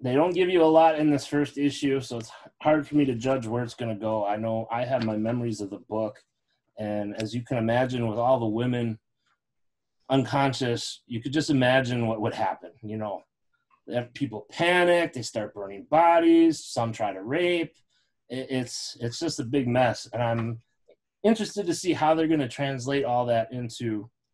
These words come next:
the comic book format. So, um, can't really give an opinion yet. The first issue is really just, it doesn't give you too much. Um, it just starts to get going on the last page.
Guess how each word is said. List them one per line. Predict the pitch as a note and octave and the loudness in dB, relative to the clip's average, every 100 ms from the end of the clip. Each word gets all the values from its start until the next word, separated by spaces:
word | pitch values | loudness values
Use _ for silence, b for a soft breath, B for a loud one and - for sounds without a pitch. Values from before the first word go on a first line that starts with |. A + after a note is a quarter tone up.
| _ _ - | _ _ -18
the | |
comic | G#2 B2 A#2+ - | -6 -2 -2 -2
book | G#2+ - | -10 -10
format. | G#2+ G2+ F#2+ - _ _ _ _ _ _ _ _ _ _ _ _ | -12 -10 -10 -14 _ _ _ _ _ _ _ _ _ _ _ _
So, | C3 B2+ | 0 2
um, | A#2+ B2 A#2 G#2+ - _ _ | 2 2 0 -2 -10 _ _
can't | - E3+ F#3+ | -4 -2 0
really | F#3+ D#3+ | 2 2
give | F#3+ | 2
an | F#3 | 0
opinion | A#2 - D#3+ F3 F#3+ | -2 0 2 2 2
yet. | F#3+ F#3+ | 2 2
The | B2 | -2
first | - D#3 D#3 D3+ | -4 -4 -4 -4
issue | D#3 F3+ | -4 2
is | D#3 A#2+ | 0 0
really | A2+ C#3 E3+ E3+ D#3+ | 0 2 4 6 4
just, | C#3+ D#3 - - - _ | 4 0 -4 -16 -20 _
it | - B2 | -10 -4
doesn't | C#3 C3+ A2+ | 0 0 0
give | B2+ | -4
you | A2+ | -4
too | - | -6
much. | G#2 F2+ - - - _ _ _ _ _ | -8 -8 -14 -18 -18 _ _ _ _ _
Um, | G#2+ G#2 G#2 G#2 | -6 -4 -4 -6
it | A#2+ | -4
just | D#3 D3+ | -4 -4
starts | - - D3 D3+ - | -4 2 2 2 -8
to | |
get | B2 C#3 C#3 | -4 -4 -2
going | B2 B2+ | -2 0
on | A#2+ G#2+ | -2 -4
the | |
last | F#2+ G#2+ A2 - - | -2 0 0 -2 -12
page. | G#2 F#2 E2+ - | -10 -10 -12 -20